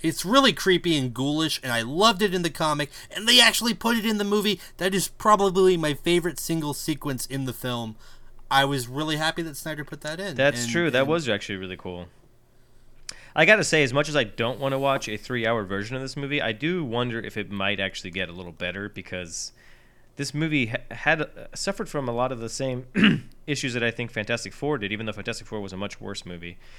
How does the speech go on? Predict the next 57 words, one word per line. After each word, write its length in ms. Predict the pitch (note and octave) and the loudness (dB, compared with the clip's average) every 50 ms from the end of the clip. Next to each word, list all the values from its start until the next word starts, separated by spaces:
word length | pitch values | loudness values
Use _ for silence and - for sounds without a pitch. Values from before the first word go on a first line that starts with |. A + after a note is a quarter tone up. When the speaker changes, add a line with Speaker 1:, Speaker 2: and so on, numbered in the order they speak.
| - - - | -18 -6 2
Speaker 1:
Yeah, 140 | - D3 B2 | 4 4 6
Speaker 2:
And 100 | A#2+ B2 | 6 6
that 40 | B2 | 6
Speaker 1:
that's 220 | G3 G3+ - - | 6 6 6 4
true. 200 | - - A#2 F#2 F2 | 0 0 0 0 2
Also, 280 | G#2+ A2 - - G2+ | 0 0 0 -2 -4
make 200 | F#2+ A2+ A#2+ G2+ | -4 -4 -4 -2
that 100 | - G#2 | 0 0
Speaker 2:
things 260 | G2 F#3+ G3 F#3+ - - | 2 2 2 0 -2 -2
Speaker 1:
clear. 140 | F#3+ F#3+ | 0 0
Speaker 2:
kinda 120 | E3+ C3 A#2+ | 0 0 -2
jumped 320 | - - A#2+ B2 C#3 C3 | -2 -2 -2 -2 -2 -4
from, 320 | - - C#3 C3 B2+ B2 A#2+ | -6 -4 -4 -4 -4 -4 -8
from 260 | - - - A#2 A2+ | -8 -6 -6 -6 -4
place 260 | - - B2+ B2 B2 | -4 -2 -2 -2 -2
to 80 | - C3 | -4 -8
place, 480 | - - - A2+ A2 A2+ A2+ - - A#2 | -8 -4 -2 0 0 0 0 -2 -4 -6
and 140 | G#2+ G#2 - | -8 -8 -10
it 160 | - B2+ - | -12 -8 -8
seemed 300 | - - - E3+ F3 D#3+ | -6 -4 -4 -2 -2 0
like 160 | D#3+ C#3 - | -2 -2 0
there 160 | - B2+ A#2+ | -2 -2 -2
were 160 | A2 A2+ A2 G2+ | -2 -4 -6 -6
just 240 | - A2+ G#2+ - - - - - - | -6 -8 -8 -10 -12 -16 -20 -20 -8
parts 260 | - - A#2+ A#2+ A#2 | -4 -2 -2 0 0
that 140 | - A#2+ G#2 | -2 -4 -4
were 80 | G2 F#2 | -4 -4
missing. 520 | F#2+ G2+ G2+ G2 - - E2+ D#2+ E2+ F2 - - - | -4 -4 -2 -2 -2 -4 -6 -10 -14 -18 -14 -8 -4
And 100 | G#2+ G#2+ | -2 -2
I 60 | A2+ | 0
wonder 340 | A#2 C3 C#3 C#3+ C3+ C3 B2+ | 2 2 2 4 2 2 2
if 400 | A#2+ A2+ A2 G#2 - - - - - - - - - - - - - - - | 0 0 -2 -2 -4 -10 -20 -20 -20 -20 -20 -20 -20 -20 -20 -20 -20 -20 -10
the 140 | - A2 B2 | -8 -8 -6
thirty, 300 | - - C#3 C3 B2 B2 | -2 -2 0 0 0 0
the 360 | A#2+ - - A#2+ A2 G#2+ G#2 G2+ | -2 -4 -6 -6 -4 -4 -4 -6
three-hour 560 | G2+ - C3 C3+ B2 A2 G#2+ A2 A2+ A2 G2 | -6 -4 -4 0 2 2 2 2 2 0 -2
version 340 | F2 G2 G2+ F#2 - G2 F#2+ | -4 -6 -6 -6 -6 -8 -6
might 160 | F#2+ G2 G2+ | -6 -8 -8
fill 240 | - - A2 G2+ G2+ | -10 -8 -8 -8 -6
in 120 | F#2+ F#2 | -8 -8
the 60 | F2+ | -10
gaps 340 | F2 - F2+ F2 F2+ - - | -10 -8 -8 -8 -10 -12 -14
a 40 | F2+ | -14
little 120 | F2 E2+ | -14 -14
more. 220 | E2 E2+ F2+ F#2 - | -12 -12 -14 -10 -6
Like, 160 | A#2+ B2+ B2 | -6 -4 0
maybe 200 | D3 E3 F3+ F3+ F#3 | 2 2 2 2 2
we'll 180 | F3+ F3 D3+ D#3 | 2 2 2 2
actually 220 | D3+ - - D3 | 2 0 -2 -4
find 260 | - - D3+ C#3+ C#3 | 0 2 2 4 4
out 160 | D3 D3 C#3+ - | 2 2 2 0
that 160 | C#3+ C3+ B2+ | -4 -4 -2
that's 220 | - C#3 C3+ - | 0 -2 -2 -2
Jimmy 240 | - - D3 C#3 C3 | -2 -2 -2 0 0
Olsen 260 | C3+ D#3 D#3+ - F#2+ | 0 -2 -2 -4 -8
who 80 | D#2+ D#2+ | -10 -10
dies. 240 | E2 D2+ - - | -10 -10 -12 -12